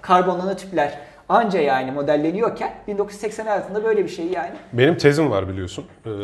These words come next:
Speaker 2: kitabımda da dile getirdim. Birçok dergide de yazdım. Bilim kurgu bitti.
Speaker 1: Çünkü?
Speaker 2: Yani çünkü bilimsel paradigma değişimi olmadıkça
Speaker 1: Daha
Speaker 2: bilim
Speaker 1: neyi
Speaker 2: kurgu
Speaker 1: düşüneceğiz?
Speaker 2: öyle eskisi gibi bir altın çağ yaşayamayacak.
Speaker 1: Altın çağ olmayacak
Speaker 2: Şu an
Speaker 1: kesin.
Speaker 2: bilim kurgusal ortamlarda dram öyküleri
Speaker 1: Ha,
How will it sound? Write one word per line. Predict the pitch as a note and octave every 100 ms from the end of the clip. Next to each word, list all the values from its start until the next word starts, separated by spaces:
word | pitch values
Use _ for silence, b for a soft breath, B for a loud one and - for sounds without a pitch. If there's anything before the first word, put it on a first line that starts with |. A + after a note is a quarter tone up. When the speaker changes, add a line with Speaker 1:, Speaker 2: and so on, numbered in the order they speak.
| G2 F#2+ F2+ F#2 F#2+
Speaker 2:
kitabımda | - A#2+ A2+ A#2+ A2+
da | G2
dile | G2
getirdim. | F#2+ F#2 G2+ C3 A#2+
Birçok | G#2+ A#2 -
dergide | A2+ A#2 B2+
de | G#2
yazdım. | G2 D3 E3
Bilim | B2+ C3
kurgu | B2+ C#3 D#3
bitti. | C3+ - - - - _ _ _ _ -
Speaker 1:
Çünkü? | D3+ C3 F#3
Speaker 2:
Yani | B3 -
çünkü | - G2+
bilimsel | F#2+ G#2 B2+ B2 D#3+ D3+
paradigma | C#3 C3+ C#3+ C3+
değişimi | B2+ B2 C3+
olmadıkça | C#3+ C#3 G2 E2+ - F3 - B B B A2
Speaker 1:
Daha | B2
Speaker 2:
bilim | D#3+
Speaker 1:
neyi | D#3+
Speaker 2:
kurgu | C3
Speaker 1:
düşüneceğiz? | C3 D#3 C#3
Speaker 2:
öyle | D3+
eskisi | C#3+ - C3+ C#3+
gibi | B2 C#3
bir | C#3+
altın | A#2+ A#2+ B2+
çağ | - E3+
yaşayamayacak. | D3 C3+ - C#3+ G2+ G2 A#3 D3+
Speaker 1:
Altın | D3+ F#3+
çağ | G3 F#3+
olmayacak | E3+ D3+ D3
Speaker 2:
Şu |
an | F3+ G3
Speaker 1:
kesin. | C#3+
Speaker 2:
bilim | D#3+ F3
kurgusal | - F3 D#3+ F#3+ E3
ortamlarda | C#3 C3+ A#2+ A#2 A#2 A#2 A3 F3+
dram | F#3+ E3
öyküleri | C3+ B2 - C3
Speaker 1:
Ha, | B2+